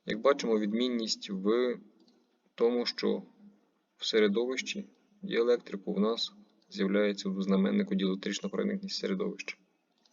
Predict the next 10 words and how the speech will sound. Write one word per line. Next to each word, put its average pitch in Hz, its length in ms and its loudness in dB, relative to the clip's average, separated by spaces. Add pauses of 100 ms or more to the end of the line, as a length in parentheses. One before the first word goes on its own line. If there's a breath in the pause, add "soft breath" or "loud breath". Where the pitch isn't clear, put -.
(840 loud breath)
За 110 120 0
мовою 131 320 4
задачі 113 520 2 (1900)
Ф 107 240 -2
нуль 120 200 0
дорівнює 113 520 0
Ф. - 420 -6 (2750)
Прирівняємо 117 680 0
ці - 160 -6
сили. 101 400 0